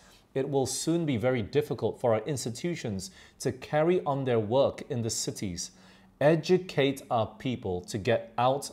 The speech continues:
of the cities into the country, where they can obtain a small piece of land and make a home for themselves and their children.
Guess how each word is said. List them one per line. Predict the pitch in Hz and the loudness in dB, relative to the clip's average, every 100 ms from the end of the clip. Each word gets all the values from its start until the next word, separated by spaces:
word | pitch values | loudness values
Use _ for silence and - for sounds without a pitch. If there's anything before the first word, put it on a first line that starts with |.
| - | -2
of | 123 | -2
the | 107 | 0
cities | - - 147 - 117 98 95 - - - - | -2 -2 -2 -2 -2 -2 -4 -10 -20 -20 -2
into | 143 151 165 165 - - 156 107 92 - | 2 2 2 -4 -4 0 2 2 -2 -6
the | - | -4
country, | 107 - - 127 117 - 110 87 - - - | -4 -4 -2 -2 -2 -2 -2 -4 -12 -20 0
where | 131 120 | 2 4
they | 110 160 | 6 6
can | 202 165 | 6 2
obtain | 135 - 151 147 151 | 0 0 2 2 2
a | 127 | 0
small | 110 - 123 127 | -2 -2 2 2
piece | 151 170 - | 2 -2 0
of | - | 0
land | 123 107 101 101 - - - | 0 0 0 -4 -10 -20 -6
and | - 120 113 | 0 0 2
make | 131 151 - | 0 0 0
a | 127 | -2
home | 117 - 147 160 165 | -2 2 4 4 0
for | 151 | -2
themselves | 135 120 - - 147 104 101 - | -2 -2 0 2 4 4 0 -4
and | 131 113 | -4 0
their | 113 | 0
children. | - - 123 113 101 | -2 -2 -2 0 -2